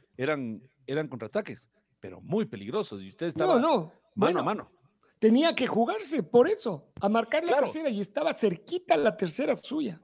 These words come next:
Speaker 2: Ese era el
Speaker 1: Y yo
Speaker 2: momento.
Speaker 1: estoy de
Speaker 2: Además,
Speaker 1: acuerdo con usted. Y de
Speaker 2: como
Speaker 1: hecho
Speaker 2: dice Julio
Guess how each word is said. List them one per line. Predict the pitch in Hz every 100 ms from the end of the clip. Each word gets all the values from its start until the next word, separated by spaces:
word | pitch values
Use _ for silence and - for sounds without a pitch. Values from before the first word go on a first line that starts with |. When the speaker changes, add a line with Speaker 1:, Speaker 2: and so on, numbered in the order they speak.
| -
Speaker 2:
Ese | 233 233
era | 262
el |
Speaker 1:
Y | 196
yo |
Speaker 2:
momento. | 190 -
Speaker 1:
estoy | 202
de | 269
Speaker 2:
Además, |
Speaker 1:
acuerdo | 240 233
con | -
usted. | 151 - 196 - _
Y | 143
de | 147
Speaker 2:
como | 190 214
Speaker 1:
hecho | 214
Speaker 2:
dice | 262 254 247 - - _ -
Julio | 220 277 202 143